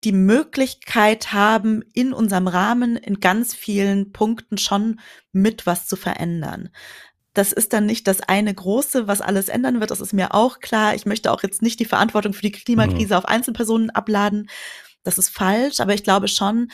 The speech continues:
Speaker 1: dass wir die Möglichkeit haben, auch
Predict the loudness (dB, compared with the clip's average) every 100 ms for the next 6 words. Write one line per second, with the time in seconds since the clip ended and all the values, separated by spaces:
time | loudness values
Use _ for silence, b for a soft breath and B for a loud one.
0 | B B _ 0 0 -2 -2 0 2 2
1 | 2 -2 -4 -4 -4 -4 -4 -4 -2 0
2 | 2 2 -2